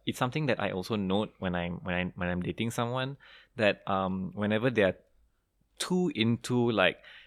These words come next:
uh, could be local politics, could be, like,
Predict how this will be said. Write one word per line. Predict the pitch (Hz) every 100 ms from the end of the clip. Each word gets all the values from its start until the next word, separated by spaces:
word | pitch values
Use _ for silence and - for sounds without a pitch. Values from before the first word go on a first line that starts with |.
| -
uh, | 104 92 85 62 - - 95 82 _ _
could | - 175
be | 170
local | 143 139 143
politics, | 131 123 120 120
could | - 107
be, | 107
like, | 104 95